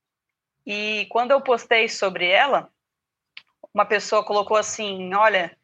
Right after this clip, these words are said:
essa, essa reflexão é muito válida, né?" Porque a minha pergunta no post foi como nós pretendemos chegar lá,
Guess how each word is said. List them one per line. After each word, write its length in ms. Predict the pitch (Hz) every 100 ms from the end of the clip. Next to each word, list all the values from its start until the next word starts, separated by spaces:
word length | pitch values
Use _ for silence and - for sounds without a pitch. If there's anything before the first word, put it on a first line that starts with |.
| _ _ _ -
essa, 1160 | 262 185 - 220 214 214 208 196 185 165 - -
essa 280 | 190 185 208
reflexão 520 | 196 220 220 - 226
é 60 |
muito 360 | 226 226 226 254
válida, 520 | 202 202 240 226 170
né?" 180 | 170 180
Porque 460 | 185 185 196 196 -
a 80 | 196
minha 180 | 196 202
pergunta 540 | 214 190 214 202 208
no 160 | 196 208
post 420 | - 202 233 247
foi 240 | - 208
como 300 | 185 220 247
nós 240 | 254 240 240
pretendemos 720 | 247 254 285 240 220 220 240
chegar 320 | 240 220 220
lá, 320 | 262 220 160